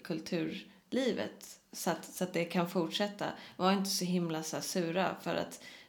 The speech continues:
det här är för allas bästa, liksom. Och, ehm, de där femhundra spännen, liksom, ja, men se det som,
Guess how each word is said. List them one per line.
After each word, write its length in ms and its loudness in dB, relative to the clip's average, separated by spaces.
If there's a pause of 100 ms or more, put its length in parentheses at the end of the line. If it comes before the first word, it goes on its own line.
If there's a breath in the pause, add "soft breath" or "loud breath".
det 120 0
här 240 4
är 60 4
för 120 -2
allas 380 0
bästa, 360 -2
liksom. 400 -2
Och, 300 -2 (800 soft breath)
ehm, 460 0 (120)
de 160 0
där 100 4
femhundra 480 4
spännen, 500 4
liksom, 500 0 (320 soft breath)
ja, 100 4
men 140 6
se 220 2
det 100 2
som, 300 2